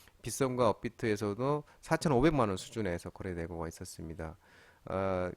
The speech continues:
요 방금 말씀드린 것처럼 이 비트코인이 이제 삼만 삼천 달러를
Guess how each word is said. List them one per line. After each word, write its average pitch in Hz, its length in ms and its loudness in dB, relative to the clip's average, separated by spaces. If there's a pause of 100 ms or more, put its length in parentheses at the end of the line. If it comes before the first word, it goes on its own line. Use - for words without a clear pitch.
요 123 180 0
방금 156 240 10
말씀드린 139 340 2
것처럼 127 460 0
이 113 260 0 (100)
비트코인이 131 680 0
이제 104 500 -2
삼만 135 380 -4
삼천 127 420 -4
달러를 113 640 2